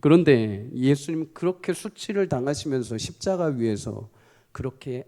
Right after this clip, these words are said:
고통 가운데 하신 말씀이 무엇입니까? "아버지, 저들이 자신들이 하는 것을 모릅니다. 저들의 죄를 사하여 주옵소서."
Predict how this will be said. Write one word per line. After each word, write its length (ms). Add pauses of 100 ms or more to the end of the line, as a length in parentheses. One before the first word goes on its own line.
(420)
고통 480
가운데 280
하신 240
말씀이 420
무엇입니까? 840 (580)
"아버지, 540 (520)
저들이 540 (460)
자신들이 520
하는 280
것을 400 (100)
모릅니다. 560 (680)
저들의 360
죄를 380 (240)
사하여 960
주옵소서." 760